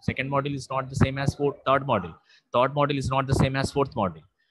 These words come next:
Each module here called as a feature, or each module can be defined as a, a behavior that's specified as a part of the requirements model for the software.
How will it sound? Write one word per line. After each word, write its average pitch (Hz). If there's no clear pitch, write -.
Each 190
module 151
here 147
called 123
as -
a 175
feature, 180
or 156
each 165
module 135
can 131
be 127
defined 113
as 110
a, 220
a -
behavior 113
that's -
specified 147
as 120
a 110
part 120
of 107
the 113
requirements 104
model 104
for 156
the 123
software. -